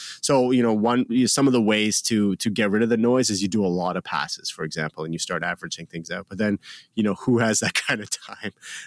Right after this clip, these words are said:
Um, you know, you could do, you know, you could do three or four passes if you wanted really better data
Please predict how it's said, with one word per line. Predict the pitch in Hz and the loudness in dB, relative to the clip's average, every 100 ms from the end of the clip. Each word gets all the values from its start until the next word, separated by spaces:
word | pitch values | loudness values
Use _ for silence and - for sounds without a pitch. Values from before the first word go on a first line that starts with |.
| - | -2
Um, | 113 113 107 104 | 2 2 4 2
you | 104 120 | 2 2
know, | 107 | 2
you | 104 110 | 2 0
could | 117 | -2
do, | 101 113 107 107 | 0 2 4 2
you | 98 104 101 | 2 2 2
know, | 101 | 2
you | 101 104 | 2 0
could | 101 95 | -2 -2
do | 104 95 92 - | -2 -2 -6 -12
three | - 113 | -2 0
or | 104 | 0
four | - 98 98 95 87 - | 0 0 2 0 -2 -6
passes | 101 90 - 95 90 - - | -2 0 0 0 0 -2 -6
if | - | -4
you | 101 | -2
wanted | 98 95 90 | 0 -2 -2
really | 117 98 98 92 90 85 - _ _ 113 | -6 -4 -2 0 0 -2 -6 _ _ -10
better | 107 95 104 98 | -6 -2 0 0
data | 92 92 90 90 | 0 0 0 -2